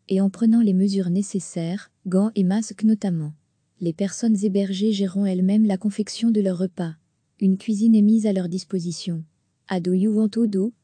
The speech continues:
recevez chaque matin l'essentiel de l'actualité. Après la commune de l'Église,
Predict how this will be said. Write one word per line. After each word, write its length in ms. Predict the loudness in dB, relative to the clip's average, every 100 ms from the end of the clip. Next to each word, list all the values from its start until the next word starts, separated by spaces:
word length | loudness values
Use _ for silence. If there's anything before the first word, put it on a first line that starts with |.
| _ _ -10
recevez 460 | -2 -2 -2 -2 -2
chaque 320 | -2 -6 0
matin 300 | 0 0 -2
l'essentiel 640 | -2 -2 -4 -2 -2 0
de 80 | 0
l'actualité. 800 | -2 -4 -4 -4 -6 -8 -10 -10 _ _ _ _ _ _ _ _ _ _ _ _ -6
Après 280 | -6 -2 0
la 100 | 0
commune 380 | 4 6 6 4
de 80 |
l'Église, 580 | 2 -2 -2 -2 -2 -4